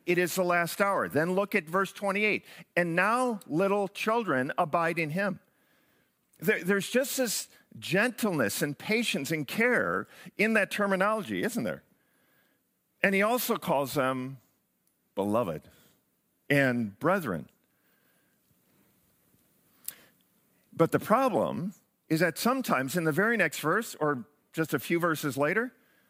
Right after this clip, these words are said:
this same warm, caring parent uses language that is almost hostile, or at least quite cold. And he also speaks at times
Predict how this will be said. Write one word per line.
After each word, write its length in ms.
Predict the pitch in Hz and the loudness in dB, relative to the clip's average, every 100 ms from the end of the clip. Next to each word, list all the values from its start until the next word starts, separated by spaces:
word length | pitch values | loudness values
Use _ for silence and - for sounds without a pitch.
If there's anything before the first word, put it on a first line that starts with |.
| _ _ _ _ _ _ _ _ _ _ _ | _ _ _ _ _ _ _ _ _ _ _
this 240 | 143 185 | 0 0
same 540 | - 214 226 262 240 160 | 2 2 2 2 2 2
warm, 320 | 170 208 202 | 2 2 -2
caring 420 | - 190 175 147 | 0 0 2 0
parent 680 | - 226 226 101 78 - - _ _ _ _ _ _ _ _ _ _ _ | -2 0 2 0 -4 -8 -18 _ _ _ _ _ _ _ _ _ _ _
uses 440 | 165 226 220 202 | 0 2 2 2
language 600 | 165 190 254 233 123 120 | 2 2 2 2 0 0
that 260 | 165 151 - _ _ _ _ _ _ | 0 0 0 _ _ _ _ _ _
is 160 | - 170 | -2 0
almost 300 | 226 208 - | 2 0 -2
hostile, 640 | - 240 311 - 107 71 - | 0 0 0 -2 -2 -2 -2
or 120 | 151 | -2
at 60 | 180 | 0
least 420 | 269 247 - - _ _ - | 0 -2 -6 -12 _ _ -4
quite 280 | 233 247 | -2 -2
cold. 400 | - 233 202 110 - _ _ _ _ _ _ _ _ _ _ _ _ _ _ _ _ - | -2 -2 -2 -6 -16 _ _ _ _ _ _ _ _ _ _ _ _ _ _ _ _ 0
And 120 | 185 | 2
he 60 | |
also 320 | 208 247 - 185 | 2 2 -2 -6
speaks 320 | - 160 165 | -2 -2 -2
at 100 | 127 | -2
times 340 | 160 135 139 | 0 0 -2